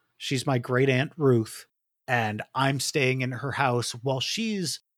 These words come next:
off on safari. I just spoke to her yesterday. She's traveling the Serengeti and having just the most wonderful time."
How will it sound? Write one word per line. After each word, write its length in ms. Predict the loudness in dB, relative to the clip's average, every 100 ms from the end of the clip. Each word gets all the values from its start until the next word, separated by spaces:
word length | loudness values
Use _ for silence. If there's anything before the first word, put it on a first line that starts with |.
| _ -2
off 220 | -2 0
on 140 | 0 0
safari. 720 | -2 0 0 0 0 -2 -6 _ _
I 100 | -2
just 220 | 0 2 2
spoke 280 | 2 2 0
to 120 | -2
her 120 | 0
yesterday. 680 | 2 0 2 0 2 0 -2
She's 520 | -2 -2 0 0 -2
traveling 560 | 0 0 0 2 0 2
the 80 | 0
Serengeti 720 | 0 0 0 0 2 2 0
and 100 | -2
having 280 | -4 -4 -4
just 180 | -4
the 60 | -4
most 280 | -6 -6 -4
wonderful 400 | 0 0 -2 -2
time." 460 | 0 0 0 -4